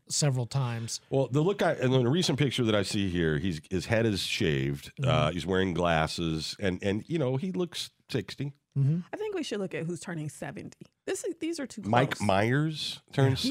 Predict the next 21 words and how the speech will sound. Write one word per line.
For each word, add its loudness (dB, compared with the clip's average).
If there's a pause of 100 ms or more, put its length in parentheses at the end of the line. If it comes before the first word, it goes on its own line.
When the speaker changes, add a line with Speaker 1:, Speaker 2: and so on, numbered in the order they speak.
Speaker 2:
sixty -4
Speaker 3:
turning 4
Speaker 2:
this 0
year. 0
Speaker 3:
sixty? -8
Speaker 2:
Yeah. -2
Speaker 3:
Is 2
that -2
the -4
Wayne's -4
World -8
guy? 0
Speaker 2:
Yes. 0
Speaker 1:
Yeah, 4
Wayne's 4
World 6
and 4
Austin 2
Powers. 0
Shrek. 2
Speaker 3:
Yeah. -8